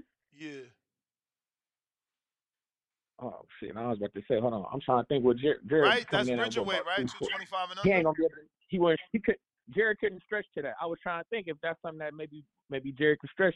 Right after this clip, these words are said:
Speaker 2: to, but he ain't gonna be able to stretch to that. I know,
Speaker 1: Yeah.
Speaker 2: I know Deontay Wilder.
Speaker 1: That's
Speaker 2: not
Speaker 1: for
Speaker 2: he, that's
Speaker 1: Coley.
Speaker 2: something he could
Speaker 1: Coley
Speaker 2: get
Speaker 1: gotta
Speaker 2: off
Speaker 1: go
Speaker 2: easy.
Speaker 1: get that belt. He gotta go.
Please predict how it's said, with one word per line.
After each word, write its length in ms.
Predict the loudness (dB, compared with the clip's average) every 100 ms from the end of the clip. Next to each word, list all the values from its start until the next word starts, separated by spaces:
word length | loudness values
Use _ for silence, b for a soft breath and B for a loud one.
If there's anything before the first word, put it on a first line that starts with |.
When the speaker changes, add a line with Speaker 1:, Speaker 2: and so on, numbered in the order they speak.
| 0
Speaker 2:
to, 100 | -8
but 80 | -6
he 60 |
ain't 80 | -6
gonna 80 | -8
be 60 | -10
able 100 | -6
to 40 |
stretch 180 | -2 -2
to 60 | -2
that. 160 | -6 -6 _ _ _ _ _ _ _ _
I 60 | 4
know, 180 | 6
Speaker 1:
Yeah. 60 | 4 0
Speaker 2:
I 60 |
know 160 | -2 -2
Deontay 440 | -2 -6 -4 -6
Wilder. 420 | -2 -2 -2 -4 -4
Speaker 1:
That's 160 | -4
Speaker 2:
not 100 | -2
Speaker 1:
for 60 | -2
Speaker 2:
he, 60 | -2
that's 120 | 0
Speaker 1:
Coley. 160 | 2 2
Speaker 2:
something 180 | 0
he 40 | -4
could 100 | -4
Speaker 1:
Coley 340 | -2 -2 -2 -2
Speaker 2:
get 60 |
Speaker 1:
gotta 160 | 0 0
Speaker 2:
off 60 | -4
Speaker 1:
go 80 |
Speaker 2:
easy. 80 | -10
Speaker 1:
get 180 | -10 -10
that 160 | -8 -8 -8
belt. 300 | -8 -8 -12 _ _ _ _ _ _
He 80 | -4
gotta 240 | -4 -4
go. 320 | -6 -10 -12